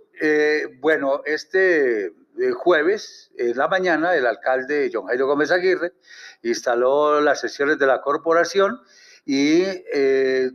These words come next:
dos temas fundamentales tocó. Le preocupa la inseguridad en el municipio de Tuluá, noventa y seis víctimas según, eh, la estadística que entregó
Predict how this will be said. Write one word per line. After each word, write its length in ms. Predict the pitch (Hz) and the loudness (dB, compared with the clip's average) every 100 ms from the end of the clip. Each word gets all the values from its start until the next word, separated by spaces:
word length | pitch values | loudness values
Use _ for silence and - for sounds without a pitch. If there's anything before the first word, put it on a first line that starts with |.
| _ | _
dos 320 | 165 165 - | 0 0 -2
temas 280 | 190 175 175 | -4 -2 -4
fundamentales 680 | - 135 127 117 131 147 - | -6 -4 -2 -2 -2 -2 -4
tocó. 320 | 127 143 196 | -6 2 2
Le 180 | 208 226 | 0 -10
preocupa 720 | - 123 123 120 139 143 139 143 - - | -8 -6 -6 0 2 2 0 -6 -20 -8
la 320 | 127 123 135 - | 0 2 0 0
inseguridad 1000 | 170 202 190 - 180 160 165 156 151 156 | 0 0 -4 0 0 2 2 4 4 4
en 80 | 147 | 2
el 100 | 127 | -2
municipio 540 | 120 107 135 135 147 | -6 -10 -12 -4 2
de 140 | 156 156 | 2 2
Tuluá, 320 | 165 180 190 - - _ | 2 2 0 -14 -20 _
noventa 460 | 123 127 127 117 120 | -4 0 0 -2 -6
y 20 | |
seis 240 | - 139 | -4 -4
víctimas 400 | 143 156 160 143 | -2 -2 0 0
según, 360 | 120 113 127 135 | 0 0 0 2
eh, 360 | 139 117 107 110 | 2 2 0 0
la 120 | 120 | 0
estadística 540 | - 117 120 143 131 | 0 0 0 0 0
que 100 | 117 | 0
entregó 520 | 101 110 110 139 143 | -2 -2 0 0 0